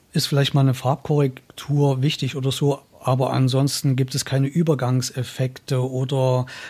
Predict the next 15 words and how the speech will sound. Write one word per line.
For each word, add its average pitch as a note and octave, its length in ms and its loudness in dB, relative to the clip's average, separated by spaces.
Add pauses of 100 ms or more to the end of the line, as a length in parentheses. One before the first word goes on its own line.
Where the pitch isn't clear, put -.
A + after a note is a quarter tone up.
(100)
keine C3+ 300 2
sonst B2+ 300 2
wie C3 60 -4
aufwendig, C3 840 -2
äh, C#3+ 60 -4
animierten, C3 1300 2
äh, B2 400 -2
Titel D#3+ 460 2 (500)
und C3+ 100 2
solcherlei C3+ 440 2
Sachen, C#3 320 0
sondern, C3 420 0 (380)
ähm, C3 460 2 (280)
die, C3 220 -4
das B2 200 -2